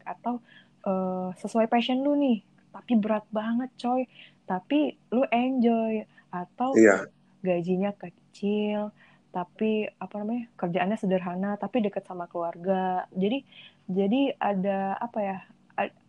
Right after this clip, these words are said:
Speaker 1: lu pasti bertahan sama sesuatu karena emang ada yang har-, emang ada poin yang buat lu bertahan gitu loh. Tapi ketika lu nggak nerima gaji yang layak,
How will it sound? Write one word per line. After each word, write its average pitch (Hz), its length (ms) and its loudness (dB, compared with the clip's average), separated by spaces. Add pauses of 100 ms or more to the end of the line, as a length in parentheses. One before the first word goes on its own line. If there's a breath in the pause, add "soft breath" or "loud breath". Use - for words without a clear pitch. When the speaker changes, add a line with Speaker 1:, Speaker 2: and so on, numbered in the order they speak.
(160)
Speaker 1:
lu 285 160 4
pasti 247 320 -2
bertahan 208 560 -4
sama 208 160 -6
sesuatu 208 400 -6
karena 226 400 -4
emang 190 240 -4
ada 180 160 -2
yang 180 160 -4
har-, 185 320 -8
emang 185 320 -4
ada 180 560 -2 (560 soft breath)
poin 190 320 2
yang 180 300 -4 (420 soft breath)
buat 185 240 2
lu 190 160 2
bertahan 196 400 -2
gitu 202 180 -6
loh. 170 220 -6
Tapi 170 480 -4
ketika 170 400 -8
lu 170 160 -6
nggak - 220 -8
nerima 170 340 -8
gaji 165 400 -8
yang 165 100 -16
layak, 180 540 -4